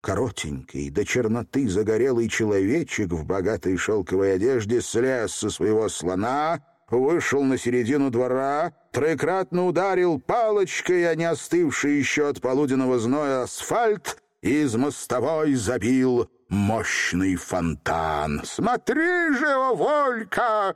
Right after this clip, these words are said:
воскликнул Хаттабыч. «Все это твое! Все! И слоны, и верблюды, и ослы,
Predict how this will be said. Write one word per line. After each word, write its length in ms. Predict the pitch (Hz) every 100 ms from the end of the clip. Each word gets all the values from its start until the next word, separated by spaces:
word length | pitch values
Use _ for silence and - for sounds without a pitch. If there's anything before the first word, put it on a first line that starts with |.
| _
воскликнул 840 | 170 170 131 - - 117 - 104 104
Хаттабыч. 680 | - 117 123 117 110 - - _
«Все 560 | - - - 254 330 302
это 1000 | 269 254 - _ 208 196 180 160 131 - - -
твое! 960 | - 214 208 294 240 190 196 196 254 196 - - _
Все! 580 | - - - - - 202 - - -
И 160 | - 202
слоны, 800 | - 208 190 160 175 143 87 78 _ -
и 200 | - 185
верблюды, 840 | 196 220 220 233 247 233 202 147 - -
и 100 | 175
ослы, 600 | 220 - 185 240 262